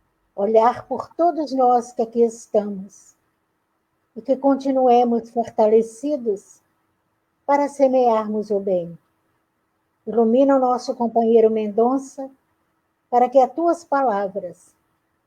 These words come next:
se façam um roteiro seguro, para que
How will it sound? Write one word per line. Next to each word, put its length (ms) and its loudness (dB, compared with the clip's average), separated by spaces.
se 200 -4
façam 400 0
um 20 -6
roteiro 500 0
seguro, 800 -4
para 220 0
que 140 -6